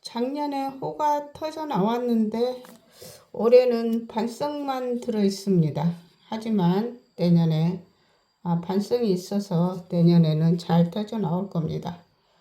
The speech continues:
호가 나왔기 때문에 노코로도 발전하고요. 그냥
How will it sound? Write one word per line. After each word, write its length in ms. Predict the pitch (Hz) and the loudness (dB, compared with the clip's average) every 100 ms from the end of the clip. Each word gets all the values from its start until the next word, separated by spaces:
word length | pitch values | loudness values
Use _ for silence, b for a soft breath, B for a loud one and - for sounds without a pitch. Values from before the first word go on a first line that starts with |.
| _ _ _ _ _ _ - | _ _ _ _ _ _ -6
호가 380 | 302 302 294 294 | -2 2 2 2
나왔기 480 | 165 202 220 214 | 2 0 0 -2
때문에 560 | 185 165 156 151 180 202 | 2 2 2 4 4 6
노코로도 880 | 170 170 190 170 143 156 151 170 - _ | 4 2 2 2 4 2 2 0 -4 _
발전하고요. 1120 | - 165 170 170 180 196 190 156 135 180 285 - _ b b b b b | -4 -2 0 0 0 -2 -2 -2 -2 -2 -4 -14 _ b b b b b
그냥 400 | - 185 175 170 | -4 2 4 4